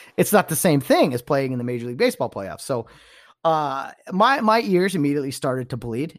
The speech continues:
and I said, "Nope, not doing this." And I flipped it back to the Dodger station. So,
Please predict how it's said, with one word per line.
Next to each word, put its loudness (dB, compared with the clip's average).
and -10
I -10
said, -6
"Nope, 6
not 0
doing 2
this." 2
And -6
I -6
flipped -12
it -10
back -8
to -8
the -12
Dodger -2
station. -8
So, -8